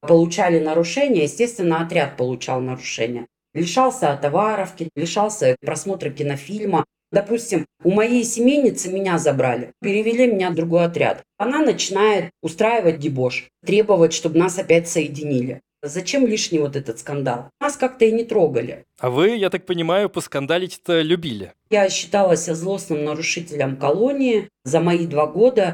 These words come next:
Speaker 1: отсиженных было шестьдесят суток в дизо. Малолеткам дают по десять суток. Ну вот, считай, шесть раз я побывала в дизо.
Speaker 2: дизо — это типа карцера?
Speaker 1: Да, это тоже карцер. Я когда находилась, э, в дизо, зайчики подходили к заборам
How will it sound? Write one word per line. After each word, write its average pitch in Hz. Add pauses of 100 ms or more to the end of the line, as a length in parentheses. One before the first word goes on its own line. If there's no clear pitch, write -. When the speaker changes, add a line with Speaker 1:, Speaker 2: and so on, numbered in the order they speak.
Speaker 1:
отсиженных 165
было 165
шестьдесят 170
суток 170
в 131
дизо. 147 (160)
Малолеткам 202
дают 190
по 165
десять 180
суток. - (120)
Ну -
вот, 226
считай, 233
шесть 220
раз 254
я 175
побывала 151
в 147
дизо. 139
Speaker 2:
дизо — 131
это 180
типа 151
карцера? 131
Speaker 1:
Да, 160
это 139
тоже 139
карцер. - (200)
Я 180
когда 202
находилась, 202
э, 185
в 170
дизо, 170 (160)
зайчики 185
подходили 175
к -
заборам 170